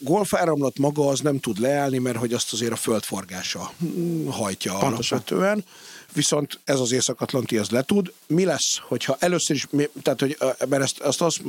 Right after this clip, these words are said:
Speaker 1: eredetileg úgy volt, hogy majd egyszer az életben, de most ugye te azt mondod, hogy az nem egyszer az életben, hanem még a mi életünkben is simán elkövetkezhet. Ö,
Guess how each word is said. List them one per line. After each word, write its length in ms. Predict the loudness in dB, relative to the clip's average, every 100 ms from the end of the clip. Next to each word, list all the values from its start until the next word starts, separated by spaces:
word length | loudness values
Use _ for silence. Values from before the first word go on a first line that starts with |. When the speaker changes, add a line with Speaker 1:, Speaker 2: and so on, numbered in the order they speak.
| -6 -6 -12 -10 0
Speaker 1:
eredetileg 560 | 2 2 0 0 0
úgy 140 | 0 0
volt, 180 | 0
hogy 100 | 0
majd 280 | 0 0 0
egyszer 300 | -2 0 0
az 120 | 2
életben, 520 | 2 2 0 2 0 2
de 100 | 0
most 260 | 0 -2
ugye 180 | 0 0
te 160 | -2 -4
azt 260 | -4 -6 -8 -8 -8 -4
mondod, 460 | 0 2 2 0 -2 -14 -18 -18 -10
hogy 220 | -4 -2
az 220 | -2 -2 -2
nem 160 | -2
egyszer 280 | -4 -2 -2
az 120 | 0
életben, 420 | 0 2 0 -2 -4
hanem 260 | -4 -4
még 180 | -6 -6
a 60 | -4
mi 100 | -4
életünkben 640 | -4 -6 -4 -6 -4 -6
is 80 | -4
simán 520 | -4 -4 -6 -8 -12
elkövetkezhet. 880 | -12 -6 -4 -4 -4 -4 0 -2 -4 -18 -18 -14 -12 -12 -8
Ö, 380 | -2 0 0 -2